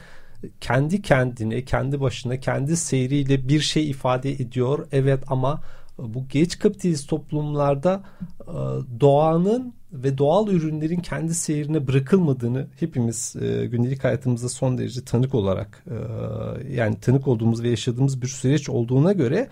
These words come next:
ürünlerin sosyal bağlantılarıyla, sosyal ilişkileriyle toplumsal ve siyasal alanla, siyasal alandan kastettiğimizde kamusal otoritenin kendisi, yani ulus devletin kendisiyle, e,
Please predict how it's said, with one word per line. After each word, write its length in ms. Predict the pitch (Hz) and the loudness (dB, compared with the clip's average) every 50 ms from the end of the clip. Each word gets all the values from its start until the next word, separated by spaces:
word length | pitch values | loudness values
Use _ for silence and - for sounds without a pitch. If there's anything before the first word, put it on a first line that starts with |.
| - - - - - - - - | -10 -20 -20 -20 -20 -20 -10 -4
ürünlerin 520 | 170 147 143 165 170 175 175 185 190 240 269 | -2 0 2 4 4 6 6 6 6 4 4
sosyal 600 | 240 - - 175 165 - - - 214 220 202 170 | 4 4 4 2 2 2 2 0 2 2 4 4
bağlantılarıyla, 960 | 165 151 143 143 143 143 139 135 135 - 135 113 110 117 120 131 139 165 185 | 6 6 6 4 4 4 2 2 0 -2 -6 -6 -4 -4 -4 -2 -2 -2 -2
sosyal 480 | 190 - - 135 131 135 - - 165 156 | -2 -4 -4 -4 -4 -4 -4 -4 -4 -2
ilişkileriyle 960 | 135 127 117 - - - 123 113 120 123 123 135 135 120 107 110 123 170 214 - - - - - - - | -2 -4 -6 -6 -8 -8 -6 -4 -4 -2 -2 0 -2 -2 -2 -2 -2 -2 -4 -4 -8 -18 -20 -20 -14 -8
toplumsal 800 | - 127 - - - 135 135 135 - - 185 202 220 220 190 160 | -6 -6 -6 -4 -2 -2 -2 -2 0 0 0 2 2 0 0 0
ve 220 | 160 160 160 165 - - | 0 0 -2 -4 -8 -10
siyasal 520 | - - - 131 123 127 - - 165 156 | -6 -4 -2 0 0 0 2 0 0 0
alanla, 600 | 131 123 123 123 123 123 113 107 113 123 147 190 208 - | 0 0 0 0 0 0 0 -2 -2 -2 -4 -6 -10 -14
siyasal 440 | - - - 123 120 - - 135 127 | -12 -8 -4 -2 -2 0 0 0 0
alandan 400 | 123 123 120 117 120 117 120 120 | 0 -2 -2 -2 -4 -4 -4 -4
kastettiğimizde 880 | - - 127 120 - - - 123 107 - - 120 120 117 120 120 135 135 | -4 -4 -4 -4 -6 -8 -10 -12 -12 -10 -8 -6 -6 -6 -6 -6 -8 -6
kamusal 480 | - - 117 117 120 - - 147 139 135 | -2 0 0 0 0 0 2 2 2 2
otoritenin 580 | 123 117 110 - 117 110 107 - - 117 113 | 0 -2 -4 -4 -6 -6 -6 -8 -8 -6 -6
kendisi, 460 | 113 - - 107 107 107 - - - 113 | -6 -6 -6 -6 -6 -6 -6 -6 -4 -4
yani 140 | 107 107 | -2 -2
ulus 320 | 113 123 120 139 139 - - | -2 0 0 0 0 0 0
devletin 420 | 139 120 113 113 107 - 117 113 | 0 0 0 -2 -4 -2 -4 -4
kendisiyle, 800 | 113 - 117 113 117 120 - - - 127 120 113 127 170 190 196 - - - - _ _ _ _ _ | -4 -2 -4 -2 -4 -4 -6 -6 -6 -6 -6 -4 -2 -2 -4 -4 -6 -16 -20 -20 _ _ _ _ _
e, 40 | - | -10